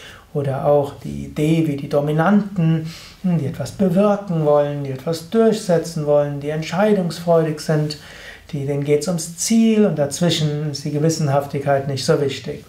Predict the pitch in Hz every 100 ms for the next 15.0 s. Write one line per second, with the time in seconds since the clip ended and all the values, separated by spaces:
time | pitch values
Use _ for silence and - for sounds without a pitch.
0 | - 156 143 156 147 - - 143 139 139
1 | - - - 185 165 170 - 143 131 131
2 | - 165 - - 160 170 165 143 147 143
3 | - 185 175 165 160 151 139 135 147 143
4 | 151 165 160 160 165 160 156 165 156 156
5 | 180 180 - 165 165 156 151 151 - -
6 | - 233 247 233 156 143 - 165 165 -
7 | 160 151 151 151 147 139 139 170 202 202
8 | - - - 185 175 - 156 139 - -
9 | 147 - 226 220 165 156 165 190 185 165
10 | 156 165 147 151 190 - 180 - 175 165
11 | 147 139 147 143 131 156 170 220 202 -
12 | 180 160 - 160 147 147 151 143 143 -
13 | 147 139 135 135 131 - 165 165 170 156
14 | 160 160 147 147 143 143 - 151 151 160